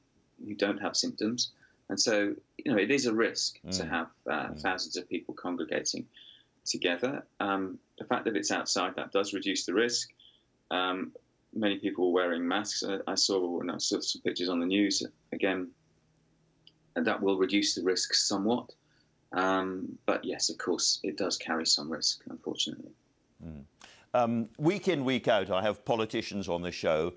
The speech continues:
Speaker 2: trying to assess how we're doing as a country, and I ask them about their regrets and their mistakes and what's gone right and what's wrong in a kind of grown-up way. Can I ask you, as a scientist advising these people,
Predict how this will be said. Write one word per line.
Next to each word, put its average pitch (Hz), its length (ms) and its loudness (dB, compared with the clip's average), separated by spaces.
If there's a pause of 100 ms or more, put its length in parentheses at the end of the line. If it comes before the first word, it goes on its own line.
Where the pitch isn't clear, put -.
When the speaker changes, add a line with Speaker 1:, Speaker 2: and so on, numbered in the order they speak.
(180)
Speaker 2:
trying 127 240 0
to 123 100 -4
assess 110 380 0
how 110 160 2
we're 107 100 2
doing 110 260 2
as 107 120 -4
a 101 40 -6
country, 98 440 -2
and 98 80 0
I 113 180 2
ask - 160 -4
them 104 120 0
about 92 420 0 (260)
their 95 160 2
regrets 87 560 2
and 95 100 -4
their 82 120 2
mistakes 98 480 -2
and 98 80 -2
what's - 180 -2
gone 90 220 -2
right 98 200 2
and 95 80 -8
what's 95 220 -2
wrong 95 300 2 (120)
in 156 140 0
a 180 60 2
kind 156 180 2
of 117 60 -6 (260)
grown-up 113 480 4
way. 98 220 2
Can 101 160 -4
I 104 100 4
ask 120 340 -2
you, 110 240 0 (220)
as 110 180 2
a 120 60 -4
scientist 123 540 -2
advising 110 560 0
these 85 160 -2
people, 82 320 -6